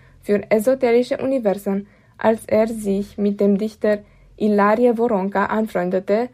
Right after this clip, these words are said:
der ihn in die Bukarester Avantgarde-Kreise einführte. Viktor Brauner untersuchte Ende der neunzehnhundertzwanziger Jahren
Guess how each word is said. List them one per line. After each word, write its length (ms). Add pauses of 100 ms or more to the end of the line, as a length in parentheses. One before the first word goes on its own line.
(280)
der 200
ihn 240 (360)
in 220
die 120
Bukarester 680
Avantgarde-Kreise 960
einführte. 680 (420)
Viktor 280
Brauner 520
untersuchte 680
Ende 300
der 160
neunzehnhundertzwanziger 1120
Jahren 460